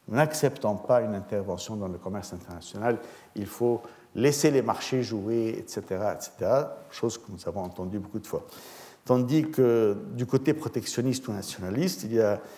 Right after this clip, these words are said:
évidemment le côté des, des, des, d'un argumentaire, euh, pour l'emploi et un argumentaire pour la souveraineté nationale, le choix national de chaque pays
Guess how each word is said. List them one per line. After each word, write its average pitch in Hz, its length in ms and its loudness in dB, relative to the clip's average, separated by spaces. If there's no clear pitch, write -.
évidemment 117 800 2
le 104 120 0
côté 107 520 2
des, 87 360 -2
des, 82 380 -6
des, - 840 -6
d'un 101 220 -2
argumentaire, 110 920 4
euh, 87 140 2
pour 113 140 2
l'emploi 135 800 4
et 123 120 6
un 101 100 2
argumentaire 110 800 0
pour 107 180 -4
la 98 120 -4
souveraineté 127 560 0
nationale, 117 600 -2
le 131 140 4
choix 135 340 4
national 110 520 -2
de 104 60 -6
chaque - 260 -4
pays 107 400 -6